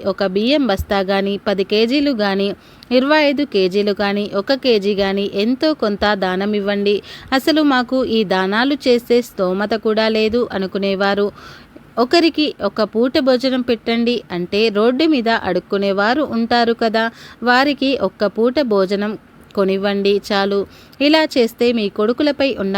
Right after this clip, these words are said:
ఎఫెక్ట్ పూర్తిగా తొలగిపోతుంది. ఇక కుదిరిన వారు గ్రహణం మరుసటి రోజున శివాలయానికి వెళ్ళి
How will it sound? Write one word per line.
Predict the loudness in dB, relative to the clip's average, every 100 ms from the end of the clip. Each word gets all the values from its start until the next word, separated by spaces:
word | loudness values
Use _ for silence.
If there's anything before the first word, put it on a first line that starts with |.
| -2
ఎఫెక్ట్ | -2 -2 -4 0 -2
పూర్తిగా | 0 0 0 0 0 0
తొలగిపోతుంది. | 0 -2 -2 -2 -2 -2 0 0 0 -4 -12 -4
ఇక | 0 2 2
కుదిరిన | 2 2 2 2
వారు | 0 0 2 0
గ్రహణం | 2 0 0 0 0
మరుసటి | 0 -2 -4 -2
రోజున | 0 0 -2 -4 -4 -6 -18 -18 -4
శివాలయానికి | 0 4 4 2 0 0 -2 -2
వెళ్ళి | 0 0 0